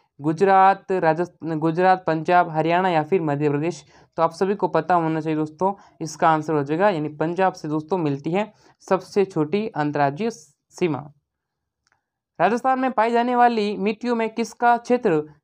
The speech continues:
सर्वाधिक है, यानी कि कौन सी मिट्टी सबसे अधिक पाई जाती है, ठीक है, राजस्थान के अंदर? कांप मृदा, रेतीली मृदा, जलोढ़ मृदा या फिर लाल व पीली मृदा?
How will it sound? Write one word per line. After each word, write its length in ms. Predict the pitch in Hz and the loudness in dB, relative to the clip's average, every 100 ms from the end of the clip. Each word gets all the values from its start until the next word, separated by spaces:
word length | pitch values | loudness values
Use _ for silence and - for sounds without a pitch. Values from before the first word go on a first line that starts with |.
| _ | _
सर्वाधिक 560 | - 220 214 208 202 156 | 0 4 4 4 2 0
है, 120 | 127 131 - _ _ _ _ _ _ | -4 -6 -16 _ _ _ _ _ _
यानी 180 | 170 220 | -4 -2
कि 100 | 233 | -4
कौन 340 | - 208 240 | 0 4 4
सी 140 | 254 262 | 4 0
मिट्टी 300 | 240 233 254 | 0 -2 -4
सबसे 380 | 247 226 247 226 | -4 -4 -2 0
अधिक 380 | 202 196 220 | 0 -2 0
पाई 100 | 202 | 0
जाती 220 | 190 175 151 | 0 0 -2
है, 60 | |
ठीक 200 | 147 185 | -4 -2
है, 60 | 180 | 0
राजस्थान 380 | 165 165 160 147 | 0 0 0 0
के 60 | |
अंदर? 240 | 131 123 123 _ _ _ _ - | -4 -4 -8 _ _ _ _ -2
कांप 300 | 180 226 233 | 2 2 2
मृदा, 280 | 226 226 247 269 214 _ - | 0 4 2 0 -12 _ -4
रेतीली 340 | 165 175 233 | -2 0 0
मृदा, 400 | 233 220 220 254 262 _ | 2 2 4 2 -2 _
जलोढ़ 440 | 160 151 190 220 226 | -4 2 4 4 2
मृदा 220 | 220 220 | 0 0
या 60 | 214 | 0
फिर 120 | 214 | 0
लाल 300 | 165 180 208 | 4 4 4
व 100 | 196 | 0
पीली 280 | 190 214 185 | 0 0 0
मृदा? 320 | 135 127 | -2 -4